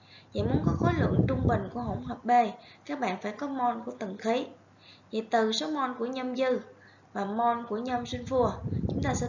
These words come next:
tính qua được mol của từng khí. Có mol từng khí rồi, chúng ta tính được khối lượng mol trung bình. M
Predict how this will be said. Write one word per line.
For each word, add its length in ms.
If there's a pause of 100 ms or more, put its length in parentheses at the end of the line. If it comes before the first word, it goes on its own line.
tính 320
qua 160
được 280
mol 260
của 140
từng 200
khí. 260 (800)
Có 140
mol 200 (120)
từng 180
khí 240
rồi, 240 (260)
chúng 160
ta 100
tính 300
được 180
khối 180
lượng 280
mol 120 (120)
trung 180
bình. 300 (280)
M 180